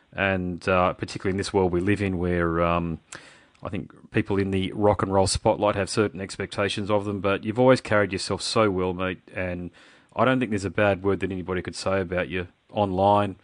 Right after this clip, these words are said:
or, uh, after meeting you at any one of the meet and greets. And as I said, it's not always like that, but I just, I just thought it was important if I ever had the opportunity, mate, to share with you that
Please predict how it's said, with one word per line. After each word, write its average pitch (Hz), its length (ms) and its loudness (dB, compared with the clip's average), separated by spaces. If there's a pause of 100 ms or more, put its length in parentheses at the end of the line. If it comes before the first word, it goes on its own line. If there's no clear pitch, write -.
(380)
or, 90 500 0
uh, 90 200 0
after 101 300 2
meeting 101 340 0
you 95 180 0
at 92 60 0
any 101 140 -2
one 98 160 2
of 90 60 -2
the 92 60 -2
meet 92 240 -2
and 90 140 -8
greets. 98 400 -2
And 95 100 -6
as 92 80 -8
I 95 40 -8
said, 92 200 -2
it's - 140 -6
not 107 140 6
always 98 360 4
like 85 280 -2
that, 90 260 -2
but 90 240 -8
I 110 60 -4
just, - 200 -2 (120)
I 117 60 6
just 117 140 0
thought 143 140 6
it 127 40 2
was 117 120 4
important 110 460 4
if - 100 0
I 101 100 8
ever 107 120 6
had 98 160 4
the 92 100 2
opportunity, 90 540 -2
mate, 85 180 0
to 98 60 -2
share 101 260 4
with 98 180 0
you 90 120 0
that 87 260 2